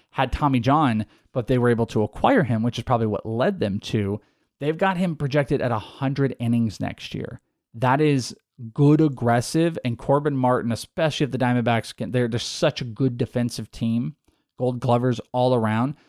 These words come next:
If they can pick up the bats, I mean, Corbin Martin is going to deal a little bit, and, uh, he's kind of fiery too. I really like Corbin Martin. I think that's a sneaky one.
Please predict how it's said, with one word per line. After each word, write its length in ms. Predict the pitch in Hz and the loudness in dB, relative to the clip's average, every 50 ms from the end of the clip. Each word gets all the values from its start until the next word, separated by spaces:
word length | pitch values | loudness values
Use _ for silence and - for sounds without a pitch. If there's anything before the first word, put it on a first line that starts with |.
| _ _ _ | _ _ _
If 140 | - 127 110 | -12 -6 -2
they 140 | 127 143 151 | 0 0 0
can 120 | 151 139 | 0 0
pick 200 | - 131 139 - | 0 0 0 0
up 120 | 147 - - | -2 -2 -4
the 80 | - | -4
bats, 520 | 104 107 113 113 120 139 160 - - - - _ _ _ _ _ _ _ _ _ _ _ _ - - - | -4 0 0 2 2 0 0 -2 -8 -14 -16 _ _ _ _ _ _ _ _ _ _ _ _ -6 -2 0
I 60 | 135 | 0
mean, 140 | 127 120 113 | 0 0 2
Corbin 240 | - 190 202 175 147 | 4 4 6 6 6
Martin 320 | 143 143 135 123 127 120 | 6 4 4 4 2 2
is 100 | 113 107 | 2 2
going 180 | - 131 117 110 | 0 0 0 0
to 60 | 107 | 0
deal 220 | 95 107 107 98 | 0 0 0 0
a 40 | 95 | 0
little 200 | 90 85 - 80 | -2 -2 -4 -4
bit, 280 | - - - - - - _ - | -4 -6 -8 -8 -10 -14 _ -10
and, 280 | 117 113 107 107 101 110 | -6 -4 -4 -4 -4 -4
uh, 100 | 107 107 | -4 -2
he's 180 | 131 131 120 | 0 0 0
kind 140 | - 151 123 | 0 0 -2
of 60 | 107 | -2
fiery 440 | - - 113 113 113 104 101 92 - | -2 -2 -2 -2 0 -2 -4 -6 -8
too. 260 | - - 123 110 101 - | -6 -4 -4 -4 -2 -2
I 80 | - 117 | -4 -4
really 440 | 110 107 110 123 127 123 117 117 | -4 -2 0 2 2 2 2 2
like 220 | 107 107 107 107 - | 2 2 2 0 2
Corbin 300 | - 127 113 104 110 107 | 2 2 2 2 0 0
Martin. 260 | 104 104 104 - 107 | 0 0 0 0 -2
I 60 | 101 | -2
think 180 | - 123 117 104 | 0 0 0 0
that's 160 | 110 - - | 0 -2 -2
a 60 | 107 | -6
sneaky 380 | - - 123 113 107 - - 113 | -6 -2 -2 -2 -2 -2 -2 -2
one. 360 | 110 110 107 104 104 104 | 0 0 0 0 0 -2